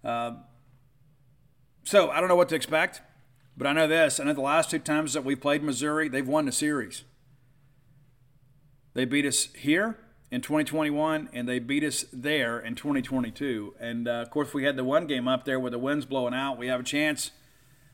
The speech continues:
uh, to, uh, turn things around.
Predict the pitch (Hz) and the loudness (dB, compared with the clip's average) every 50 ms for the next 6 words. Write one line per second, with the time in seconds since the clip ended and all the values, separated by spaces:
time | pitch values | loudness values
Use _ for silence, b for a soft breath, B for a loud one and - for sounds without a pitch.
0 | b b b - - - - - - - 120 120 123 123 123 - - 143 139 139 | b b b -20 -20 -20 -20 -14 -8 -6 -4 -2 -2 -4 -2 0 2 2 2 4
1 | 135 131 131 127 - - 156 160 160 131 156 160 165 156 127 135 139 147 180 220 | 2 2 2 0 0 0 0 0 2 2 0 0 0 0 -2 -2 0 2 2 2
2 | 233 202 180 170 156 | 2 0 -4 -6 -12